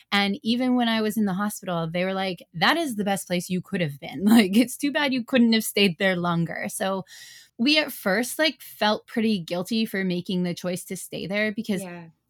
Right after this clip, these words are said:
Speaker 1: At the time, right, it, it was two weeks. We were gonna, it, this was gonna be a lockdown for two weeks. And we're like,
Speaker 2: Yeah.
Speaker 1: "Well, in two weeks, we're only gonna go into town, like,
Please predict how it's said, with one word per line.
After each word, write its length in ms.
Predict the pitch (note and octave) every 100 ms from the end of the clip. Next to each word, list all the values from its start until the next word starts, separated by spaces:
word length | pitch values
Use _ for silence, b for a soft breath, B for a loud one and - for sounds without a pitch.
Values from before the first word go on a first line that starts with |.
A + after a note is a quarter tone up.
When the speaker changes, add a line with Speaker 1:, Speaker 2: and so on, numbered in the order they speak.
| -
Speaker 1:
At 160 | F#3 -
the 120 | A3
time, 520 | - - E4+ F#3+ F#3+
right, 320 | F3+ F3+ G3+ - -
it, 140 | - - G#3 G#3
it 80 |
was 160 | F#3 -
two 220 | - G#3
weeks. 480 | E3+ - - - - _ _ F3
We 80 | F3
were 120 | E3+
gonna, 220 | F#3+ F3+ -
it, 200 | F#3 F3+
this 280 | F#3+ F3 -
was 120 | F#3
gonna 120 | G#3
be 80 | F#3
a 60 | F3+
lockdown 380 | E3+ E3 E3+ D#3+
for 60 |
two 160 | B2 G3+
weeks. 220 | E3 -
And 80 | E3
we're 60 | E3
like, 160 | E3+
Speaker 2:
Yeah. 0 |
Speaker 1:
"Well, 240 | A3+ A3+ A#3
in 160 | G3+
two 180 | A3 D4
weeks, 400 | D#4 C#4+ G#3 G#3+
we're 80 | G3+
only 180 | G#3+ A3+
gonna 160 | A3+ G#3+
go 120 | G#3
into 180 | G3 G3+
town, 320 | A3+ G#3+ E3+
like, 240 | E3 E3